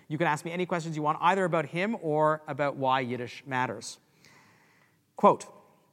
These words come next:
"And your very first dream visits you in a dream," right? He's already in his older age. "And your very first dream visits you in a dream. And your very last dream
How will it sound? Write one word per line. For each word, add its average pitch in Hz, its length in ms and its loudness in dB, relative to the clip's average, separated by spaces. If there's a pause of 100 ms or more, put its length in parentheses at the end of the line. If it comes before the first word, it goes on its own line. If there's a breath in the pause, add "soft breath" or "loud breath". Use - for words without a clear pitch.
(140)
"And 185 120 4
your 214 100 6
very 269 280 8
first 262 320 0
dream 185 580 2 (640)
visits 185 480 2
you 175 180 2
in 151 140 -4
a 151 60 0
dream," 117 420 -4 (220)
right? 208 180 -8
He's 180 140 -8
already 156 380 -2 (100)
in 165 100 -2
his 147 160 -2
older 147 360 0
age. - 460 -12 (240 soft breath)
"And 165 140 -2
your 165 80 4
very 196 340 2
first 190 380 -4
dream 151 360 -4
visits 156 420 -2
you 139 180 0
in 135 160 -4
a 131 60 0
dream. 117 500 -6 (600 soft breath)
And 170 140 4
your 185 80 8
very 220 320 6
last 196 480 4
dream 123 460 -6